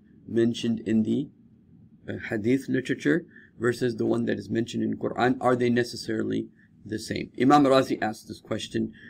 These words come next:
and so do some other people, so I'm just putting it out there. After quoting all of these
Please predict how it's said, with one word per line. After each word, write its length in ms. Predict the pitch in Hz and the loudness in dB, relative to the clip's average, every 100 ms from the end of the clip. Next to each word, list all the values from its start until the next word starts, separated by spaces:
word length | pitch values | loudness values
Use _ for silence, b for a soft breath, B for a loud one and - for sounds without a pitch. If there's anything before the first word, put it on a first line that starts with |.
| B | B
and 140 | 117 110 | -6 -2
so 140 | 120 | -2
do 100 | 107 | -2
some 260 | 104 - - | -4 -6 -4
other 180 | 107 | -4
people, 260 | 110 113 110 | -2 -4 -4
so 120 | - | -4
I'm 140 | 92 110 | 0 0
just 240 | 110 - | 0 -2
putting 220 | 123 107 | -2 0
it 80 | 107 | 2
out 200 | 113 - | 2 2
there. 200 | 127 135 B B B - - _ | 0 0 B B B -12 -12 _
After 360 | 135 139 - 131 | 6 6 4 0
quoting 360 | - 135 123 - | 4 4 4 4
all 260 | 131 131 | 6 6
of 120 | 120 | 2
these 180 | 110 113 | 0 -2